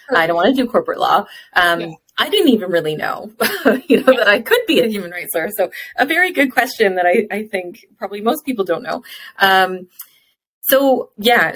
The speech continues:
Speaker 1: so let's imagine for, okay, so thinking about Ontario, we have the Human Rights Code. Um, and that code provides protections for people,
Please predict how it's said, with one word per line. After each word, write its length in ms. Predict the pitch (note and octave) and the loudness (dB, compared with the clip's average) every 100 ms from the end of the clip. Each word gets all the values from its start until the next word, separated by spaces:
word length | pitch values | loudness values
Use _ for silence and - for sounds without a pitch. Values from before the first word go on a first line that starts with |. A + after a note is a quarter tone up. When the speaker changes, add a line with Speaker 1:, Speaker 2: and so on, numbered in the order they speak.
| - | 0
Speaker 1:
so 240 | A#3+ G#3 | 0 0
let's 300 | - C4 E4+ | 2 0 2
imagine 500 | F4+ C#4 G3 G3+ G#3 A3+ | 0 0 0 -2 -4 0
for, 140 | G#3 F#3+ | 0 0
okay, 280 | A3 A3 F#3+ E3+ | -4 0 0 2
so 200 | G#3 G#3+ G#3+ - | -2 -2 -10 -2
thinking 300 | D4 D#4 D#4 | -2 -2 -4
about 240 | C4+ G#3 | 2 4
Ontario, 800 | G3+ A3 A3 E3+ D#3 D#3 F3 D4 | 4 2 0 -2 2 6 6 4
we 160 | - G3 | 0 0
have 220 | G3 F3+ | 0 -2
the 60 | F#3 | -4
Human 280 | - F#3+ F3+ | -12 -16 -16
Rights 300 | D#3+ D#3 - | -20 -18 -18
Code. 420 | D3 D3+ G#3 D#4 _ _ _ | -16 -12 -12 -12 _ _ _
Um, 380 | F3 D#3+ D#3 D#3 - | -18 -16 -16 -10 -4
and 140 | F3+ | 0
that 240 | A3 C4+ - | 0 -2 -2
code 440 | - F#3+ F#3 F#3 | 2 4 4 0
provides 580 | - F#3 E3+ D#3+ E3 E3 | -2 2 2 2 -2 -10
protections 720 | - F#3+ G3 F#3+ - F3+ F3+ - | -12 -6 -4 -4 -6 -12 -14 -8
for 100 | E3+ | -8
people, 560 | D#3+ D#3 C#3 D3+ F#3+ | -8 -16 -12 -8 -8